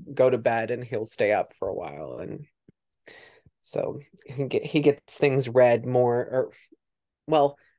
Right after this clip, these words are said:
read and watched. He just started this new, uh, I, I won't reveal a review of it yet because he just started it, but there's this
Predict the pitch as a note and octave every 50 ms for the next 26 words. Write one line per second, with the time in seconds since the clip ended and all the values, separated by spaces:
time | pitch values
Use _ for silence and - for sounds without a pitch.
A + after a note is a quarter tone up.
0 | _ _ - C3+ D3+ C#3+ C3+ C3 B2 C#3 - - C#3+ C3+ B2+ B2+ A#2+ A#2+ A#2 A2+
1 | A2+ - - - - - D3+ D3+ E3 E3 - - - C#3 C3+ C3+ C#3 C3 C3 B2
2 | B2 A#2+ - - C#3 C3 B2+ B2+ B2+ B2+ B2 B2 B2 A#2+ A#2+ B2 - _ _ _
3 | _ _ _ _ _ _ _ _ _ _ _ _ _ _ _ _ A#2 A2 A2 G#2+
4 | F2+ - C3 C3 C3 - B2 B2+ B2 C3 C3 C3+ C3+ C3 - - C#3+ C3 B2+ A#2
5 | A#2 B2+ C3 C3 B2+ B2 A#2+ A#2+ A#2+ - - B2 A#2+ A2+ A#2 A#2+ A#2+ A#2 B2 B2
6 | B2+ B2 A#2+ A#2 A2+ A2+ A2+ - F2 A#2+ A#2+ A#2 G2+ - - - - B2 A2 A#2
7 | A2+ G#2+ - A2+ - - - A2+ A2+ A2+ G#2 A2 G#2+ G#2 - - - - - A#2
8 | A#2 A#2+ B2 A#2+ A#2+ A2+ - - -